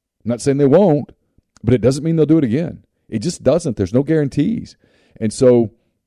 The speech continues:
like, right now, I mean, how many programs do you look at and go, "Oh, guarantee in ten years they're still winning big"? I mean, not many.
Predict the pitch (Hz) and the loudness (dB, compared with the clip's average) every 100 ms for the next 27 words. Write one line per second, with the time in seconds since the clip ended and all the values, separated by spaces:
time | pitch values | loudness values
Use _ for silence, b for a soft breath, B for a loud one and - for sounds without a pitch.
0 | _ _ _ _ _ _ _ 110 90 110 | _ _ _ _ _ _ _ -10 -4 -4
1 | 139 120 139 156 98 101 98 120 147 143 | -2 -4 -6 -4 -4 -6 -4 -4 -2 -4
2 | - 117 160 120 101 90 87 - _ _ | -2 0 2 0 -2 -4 -10 -14 _ _
3 | _ _ - 104 110 117 120 90 95 92 | _ _ -4 0 0 0 -4 -4 -6 -6
4 | 80 110 98 85 113 143 147 117 104 92 | 0 0 0 -4 -4 -4 -4 -4 -4 -2
5 | 82 - 107 98 90 80 87 82 - 85 | -6 -6 -4 -4 -6 -10 -12 -10 -6 -6
6 | 82 78 76 64 - - 92 95 98 135 | -6 -10 -12 -14 -16 -16 -12 -10 -8 -6
7 | 147 190 180 139 | -4 -4 -4 -6